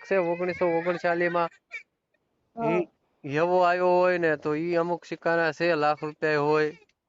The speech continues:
Speaker 1: એમ. પણ આ તો શું છે કે આપણી પાસે, આપણી પાસે ભલે લાખ રૂપિયાનું વસ્તુ સિક્કો હોય પણ ઈ આ સામા વાળા પાસે કોઈની પાસે જાય નહીં તો ઈ લોકોને આપણે કેમ ખબર પડે આ સિક્કો કેટલાનો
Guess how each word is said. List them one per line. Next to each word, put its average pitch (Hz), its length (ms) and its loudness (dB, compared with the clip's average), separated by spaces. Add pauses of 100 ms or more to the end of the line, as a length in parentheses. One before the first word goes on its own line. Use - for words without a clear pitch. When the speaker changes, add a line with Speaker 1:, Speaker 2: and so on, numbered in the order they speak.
(720)
Speaker 1:
એમ. 143 140 -8 (2000)
પણ 175 140 -8 (120)
આ 170 160 0
તો 185 160 0
શું 202 160 -4
છે 202 160 2
કે 190 120 0
આપણી 185 240 2
પાસે, 202 440 2
આપણી 185 280 2
પાસે 226 240 2
ભલે 233 180 4
લાખ 233 260 2
રૂપિયાનું 226 340 2
વસ્તુ 226 280 0 (460)
સિક્કો 208 340 0
હોય 208 240 2
પણ 196 200 0
ઈ 196 120 0 (320)
આ 170 200 2 (320)
સામા 214 300 2
વાળા 214 220 6
પાસે 220 260 0
કોઈની 214 220 2
પાસે 214 200 0
જાય 180 320 0
નહીં 220 180 2
તો 208 100 0
ઈ 208 120 6
લોકોને 214 440 2 (260)
આપણે 220 360 2
કેમ 233 220 0
ખબર 202 260 2
પડે 180 160 0
આ 170 60 4
સિક્કો 175 300 -2
કેટલાનો 175 440 -2